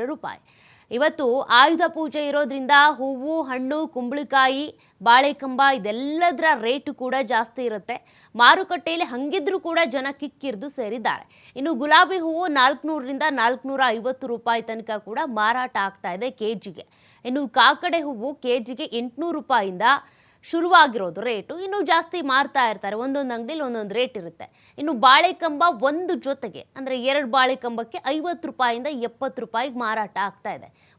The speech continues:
ಬೂದುಗುಂಬಳಕಾಯಿ ಅಂತೂ ಪ್ರತಿಯೊಬ್ರು ಖರೀದಿ ಮಾಡೇ ಮಾಡ್ತಾರೆ. ಅವ್ರ ಮನೇಲಿ ವೆಹಿಕಲ್ಸ್ ಇದ್ರೆ ಅಥವಾ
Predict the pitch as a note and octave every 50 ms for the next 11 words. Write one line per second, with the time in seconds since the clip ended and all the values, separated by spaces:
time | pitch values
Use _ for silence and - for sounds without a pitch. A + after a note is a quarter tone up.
0 | - F#3+ A#3 D4 F4 - F4 D#4+ F4 D#4+ F4 F4 - - D#4 D#4 D4 C#4+ C#4+ C#4
1 | C#4 E4+ C#4+ - C#4 B3 B3+ B3+ D4 D4+ D#4 C#4+ A3 C4 D#4+ D#4 - C4 B3 C4
2 | C#4+ A3+ D4 C#4+ C4 B3 A#3 B3 C4 C#4 C4 B3+ A#3+ A#3+ A3 - A#3 A3 A3+ B3+
3 | C4 - _ _ _ _ _ - A#3 A#3+ B3+ B3 B3+ B3+ C4 B3 A#3 F#3+ A#3 A#3+
4 | C4 - - D4 C#4 C4+ - C4 A#3+ G3+ A#3 B3+ C4+ C4+ C4 C4 B3+ A3 B3